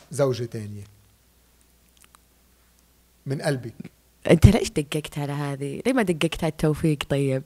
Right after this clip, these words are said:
Speaker 2: ليه دققت على الموضوع؟ لا.
Speaker 1: بسألك انا امرأة تانية بحياته، زوجة تانية بحياته.
Speaker 2: ليش لا؟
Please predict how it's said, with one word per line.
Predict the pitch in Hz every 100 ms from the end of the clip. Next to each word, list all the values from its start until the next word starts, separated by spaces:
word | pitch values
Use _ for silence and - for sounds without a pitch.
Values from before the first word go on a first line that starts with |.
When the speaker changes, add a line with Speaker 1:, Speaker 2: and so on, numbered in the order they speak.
| -
Speaker 2:
ليه | 202
دققت | 214 160 170 -
على | 170
الموضوع؟ | 170 196 226 330
لا. | 330 -
Speaker 1:
بسألك | 302 - - 392
انا | 370 - 427
امرأة | 208 202 175
تانية | 165 208 160
بحياته، | 139 151 139 143
زوجة | 156 180 156
تانية | 185 147 127
بحياته. | - 214
Speaker 2:
ليش | 330 403 - -
لا؟ | 262 277 208